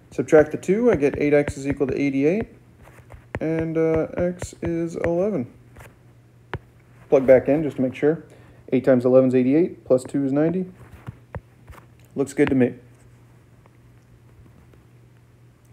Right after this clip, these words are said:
Um, this last one wants us to solve for x, y, and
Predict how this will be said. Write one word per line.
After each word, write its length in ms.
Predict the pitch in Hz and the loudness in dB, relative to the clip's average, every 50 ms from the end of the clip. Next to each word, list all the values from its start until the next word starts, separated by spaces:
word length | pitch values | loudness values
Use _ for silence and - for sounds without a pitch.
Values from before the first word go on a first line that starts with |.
| - - - _ _ _ _ _ _ _ _ _ _ _ _ _ _ _ _ _ _ - | -20 -20 -20 _ _ _ _ _ _ _ _ _ _ _ _ _ _ _ _ _ _ 4
Um, 440 | 165 175 180 175 180 180 180 180 | 8 8 10 10 10 8 6 6
this 180 | 175 185 180 - | 2 -2 -4 -2
last 200 | 196 196 190 - | -4 -4 -2 -2
one 160 | 202 190 180 | 0 0 2
wants 180 | 175 175 170 - | 0 0 -2 -4
us 100 | 165 - | -10 -14
to 60 | - | -14
solve 260 | - - 175 165 160 - | -4 -2 -2 -2 -2 -4
for 120 | - - | -6 -6
x, 320 | - 156 160 - - - - | -6 -6 -6 -8 -12 -12 -10
y, 520 | 131 127 123 131 131 135 139 139 143 143 | -8 -6 -4 -2 -2 -2 -2 -2 -2 -2
and 560 | 143 139 139 - - 131 127 127 127 127 123 | -2 -4 -4 -4 -4 -2 -2 0 0 -2 -2